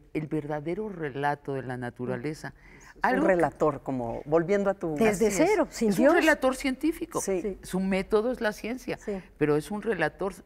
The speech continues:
Speaker 1: Darwin se pasaba más tiempo caminando en su círculo de pensar, que era un óvalo allí de grava,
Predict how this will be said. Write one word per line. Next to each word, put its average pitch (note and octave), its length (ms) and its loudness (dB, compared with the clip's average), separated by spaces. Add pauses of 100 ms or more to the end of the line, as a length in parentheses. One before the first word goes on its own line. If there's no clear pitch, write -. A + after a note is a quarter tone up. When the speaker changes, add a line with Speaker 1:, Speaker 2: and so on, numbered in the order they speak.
(240)
Speaker 1:
Darwin C#4 320 0
se - 120 -6
pasaba F#3+ 340 -4
más G3 320 -4
tiempo F3+ 360 -6
caminando C#3 800 -2 (720)
en C#3 220 -2
su D3 160 -8
círculo F#3 460 -4
de D#3 80 2
pensar, C3 440 -6
que D#3 80 -4
era D3+ 100 -2
un D3+ 200 -4
óvalo C#3 720 2
allí A2+ 360 -2
de B2 140 0
grava, C#3 560 2